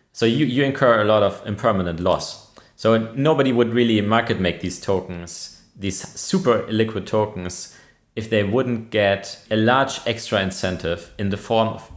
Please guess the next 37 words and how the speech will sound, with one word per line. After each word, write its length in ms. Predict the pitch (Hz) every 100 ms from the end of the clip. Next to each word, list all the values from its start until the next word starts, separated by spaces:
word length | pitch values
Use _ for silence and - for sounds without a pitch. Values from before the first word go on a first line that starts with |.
| -
even 280 | 131 117
more 540 | 110 107 107 101 98 101 - _ _ _
SushiSwap 540 | - 120 95 - 87 -
tokens. 560 | 85 82 78 - - - _ _ _ -
And 120 | 104
that's 220 | 117 117
why 320 | 127 113 107
you 140 | 110 110
would 160 | 120
earn, 460 | 117 104 104 101 -
like, 240 | 95 90 - - _ -
a 60 | 92
hundred, 480 | 120 135 127 120 117 - -
uh, 200 | 104 98
sushi 340 | 92 135 - 117
tokens 380 | 120 110 113
in 80 | 104
a 80 | 101
regular 280 | 110 113 104
staking 360 | - 117 127
contract, 480 | 123 135 - 151 151
and 120 | 104
in 100 | 110
the 80 | 107
same, 360 | 104 123 123 - - -
at 120 | 110
the 80 | 110
same 260 | - 123
time, 320 | 123 127 127 135 - _
you 100 | -
would 180 | 101 110 107
earn 300 | 104 107 -
a 20 |
thousand 600 | - 131 123 123 120 120
sushi 960 | 120 - - 120 113 110 104 104 -
tokens 680 | - 98 98 98 95 - -
in 460 | 98 87 85 85